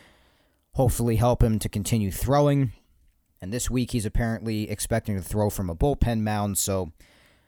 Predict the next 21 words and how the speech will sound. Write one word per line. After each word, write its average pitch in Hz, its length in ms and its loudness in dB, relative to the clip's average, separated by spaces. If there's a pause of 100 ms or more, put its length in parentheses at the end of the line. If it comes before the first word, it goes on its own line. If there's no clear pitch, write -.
(160)
maybe 110 180 0
he'll 110 80 0
start 107 280 0
throwing 101 260 0
again. 104 340 0
Hopefully 101 380 0
the 92 80 -4
bicep 101 400 -2
tendonitis 98 520 -2
doesn't 85 240 -4
give 98 120 -4
him 92 80 -2
any 92 140 -2
trouble 95 380 -2
after 87 220 -6
that. 143 400 2 (120)
Otherwise, 92 680 -4 (760)
<laughs> - 120 -4 (760)
heading 131 220 2
into 123 220 0
May 120 380 4